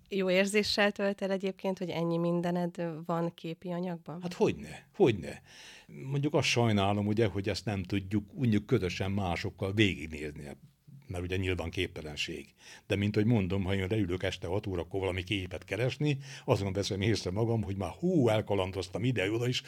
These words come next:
Speaker 2: azt éjfél van. Tehát magyarul végig tudom nézni a eseményeket, képeket. Nem, meg ugye a Facebookra szoktam feltenni, hogy mégis más is élvezze már, ha valami történt.
Speaker 1: Ezt akartam éppen mondani, hogy ha másért nem is, biztos, hogy annak is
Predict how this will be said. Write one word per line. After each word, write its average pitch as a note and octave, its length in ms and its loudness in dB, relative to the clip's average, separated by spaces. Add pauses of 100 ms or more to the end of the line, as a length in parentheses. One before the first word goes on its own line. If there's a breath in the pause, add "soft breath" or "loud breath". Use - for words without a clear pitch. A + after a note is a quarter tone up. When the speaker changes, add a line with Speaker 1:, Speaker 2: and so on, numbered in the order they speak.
Speaker 2:
azt - 120 -14
éjfél F#2 420 -2
van. F2 200 -8
Tehát G2+ 200 -4
magyarul A#2 400 2 (260 loud breath)
végig A2+ 380 2
tudom G2 260 -6
nézni F#2+ 360 -2
a E2+ 140 -2 (460 loud breath)
eseményeket, F2+ 880 -2
képeket. F2 640 -2 (480 soft breath)
Nem, F3 160 2
meg E3 120 8
ugye C3+ 200 10
a G#2+ 60 6
Facebookra F#2+ 480 2
szoktam F2+ 360 -4
feltenni, G#2 420 0
hogy F2+ 80 0
mégis F2+ 360 -2
más F2 280 -4
is F2+ 120 -6
élvezze E2 460 -4
már, E2 200 -8
ha - 300 -14 (440 soft breath)
valami F2 340 -4
történt. D#2 760 -8 (160)
Speaker 1:
Ezt G#3+ 200 -6
akartam G3+ 380 0
éppen F#3+ 260 -2
mondani, F#3+ 380 4
hogy F#3+ 260 0 (400 loud breath)
ha - 120 -4
másért G#3 540 2
nem F3 200 2
is, F3+ 140 2
biztos, F#3 380 -4
hogy E3 180 -2
annak E3 360 0
is - 260 -6